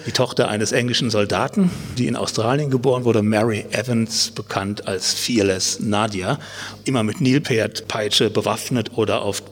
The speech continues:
Pferderücken, äh, waren es also gnadenlos, äh, trashige Actionstreifen, die beim indischen Unterschichtkino extrem gut ankamen.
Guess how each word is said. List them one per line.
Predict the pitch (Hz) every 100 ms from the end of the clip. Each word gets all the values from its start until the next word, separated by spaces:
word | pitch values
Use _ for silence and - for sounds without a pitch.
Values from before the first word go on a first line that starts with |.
| -
Pferderücken, | - 104 107 113 110 107 - - - - - -
äh, | 117
waren | 107 101 110
es | 98 -
also | 98 110 104
gnadenlos, | 127 107 98 107 95 98 - - -
äh, | -
trashige | - 131 120 135 113 104 -
Actionstreifen, | - - - - - - - 101 120 143 139 - -
die | 143 143 156
beim | - 107 -
indischen | 147 131 147
Unterschichtkino | 147 165 139 135 - - - - - 143 120 113 127 -
extrem | 120 - - 107 107
gut | 107 113 - - -
ankamen. | 107 95 - -